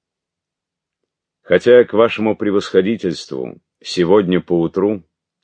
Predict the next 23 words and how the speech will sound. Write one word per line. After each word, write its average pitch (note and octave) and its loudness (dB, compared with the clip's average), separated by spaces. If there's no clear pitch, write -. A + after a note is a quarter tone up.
и F2+ -4
намерен G2+ 0
был D#2+ -2
вам F2 -4
засвидетельствовать E2+ -6
моё E2 -6
почтение E2 -6
и D2 -6
осведомиться D2 -4
о - -14
вашем D2 -8
здоровье, E2 -2
однако D3 0
сие B2 2
отложил D#2+ -2
для B2+ -2
того, C#3 2
чтобы A2 0
вас A#2 0
не C3 -4
обеспокоить A#2 0
моим B2 -2
неудовольствием B2 0